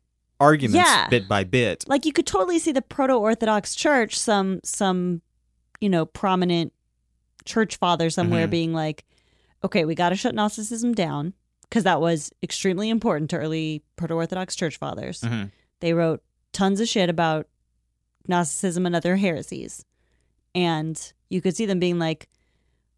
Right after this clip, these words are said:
Speaker 2: "Okay, well, who are, how are we gonna, you know, definitively say that Gnosticism is bad? We gotta have Paul do it."
Speaker 1: Mm-hmm.
Speaker 2: You know, you could see that happening.
Speaker 1: Agreed.
Speaker 2: But at the same time,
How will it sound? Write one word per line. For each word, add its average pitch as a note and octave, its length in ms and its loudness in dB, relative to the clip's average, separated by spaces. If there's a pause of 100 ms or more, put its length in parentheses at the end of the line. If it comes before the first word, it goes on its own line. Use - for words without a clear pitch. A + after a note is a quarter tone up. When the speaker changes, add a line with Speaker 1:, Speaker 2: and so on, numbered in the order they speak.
Speaker 2:
"Okay, F3 300 0
well, D3 260 -2
who E3+ 180 0
are, F#3 280 0
how G3 260 0
are G3+ 40 0
we F#3+ 100 0
gonna, E3+ 440 0 (440)
you E3+ 140 0
know, - 260 -6 (360)
definitively E3 840 0
say D#3 360 0
that D#3+ 100 -4
Gnosticism D#3 520 -4
is C3+ 120 -8
bad? C#3 240 -4
We E3 80 -4
gotta E3+ 220 2
have C#3+ 200 -4
Paul F3+ 300 0
do A2+ 160 -10
it." - 180 -16
Speaker 1:
Mm-hmm. B2+ 260 0 (120)
Speaker 2:
You F#3+ 80 0
know, F3 260 2 (140)
you G3 120 -6
could G#3+ 140 -6
see C#4 100 2
that G3+ 120 4
happening. A3 420 -2 (160)
Speaker 1:
Agreed. B2 320 0 (840)
Speaker 2:
But A3+ 100 0
at G3+ 80 -8
the - 60 -10
same B3+ 220 2
time, A#3+ 420 2